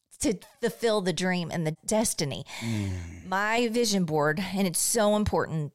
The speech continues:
Speaker 1: that you put together a vision board. You write it down, but you get images, you get pictures
Speaker 2: Like it.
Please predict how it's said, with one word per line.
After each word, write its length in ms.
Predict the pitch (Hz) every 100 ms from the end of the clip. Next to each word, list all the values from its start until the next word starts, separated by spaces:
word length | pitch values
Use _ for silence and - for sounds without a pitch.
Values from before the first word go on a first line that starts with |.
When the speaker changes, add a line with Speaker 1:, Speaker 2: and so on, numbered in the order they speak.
| -
Speaker 1:
that 260 | 160 -
you 120 | 185 180
put 460 | - 220 196 -
together 720 | - 220 175 175 165 160 147 -
a 80 | 175
vision 420 | 160 160 151 156
board. 240 | 143 139
You 140 | 156 151
write 400 | 147 160 160 180
it 160 | 175
down, 300 | 175 175 151
but 180 | 156 147
you 60 | 202
get 260 | 220 269 -
images, 580 | 196 208 170 165 151 165
you 40 |
get 300 | 190 247 -
pictures 600 | - 226 - - 175 143 101
Speaker 2:
Like 240 | 123 -
it. 100 | 90